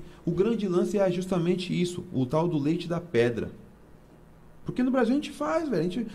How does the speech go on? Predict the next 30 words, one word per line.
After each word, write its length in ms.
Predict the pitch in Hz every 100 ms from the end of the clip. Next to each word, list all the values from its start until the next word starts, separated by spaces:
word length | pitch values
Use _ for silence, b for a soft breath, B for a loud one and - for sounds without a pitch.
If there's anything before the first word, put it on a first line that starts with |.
| B B -
é 60 | 214
o 40 |
que 60 | 226
eu 60 |
tô 80 | -
te 80 | -
falando. 420 | 277 247 240 120 B B -
O 100 | -
moleque 360 | 190 156 147 -
que 80 | 160
treinava 340 | - 147 147
no 120 | 160
porão 320 | 160 180 156
bateu 320 | 208 220 214 220
num, 120 | 226 220
num 180 | 226 226
norte-americano 720 | 220 226 240 240 220 240 247
lá. 240 | 214 233
E 80 | 208
isso 140 | 214 214
acontece 440 | 220 208 208 208
à 60 | 208
torta 260 | 196 190
direita, 460 | 208 226 202 220 226
velho. 100 | 170
Isso 120 | 170
acontece 320 | 156 165 175
o 40 | -
tempo 220 | 175 -
todo. 380 | 180 180 -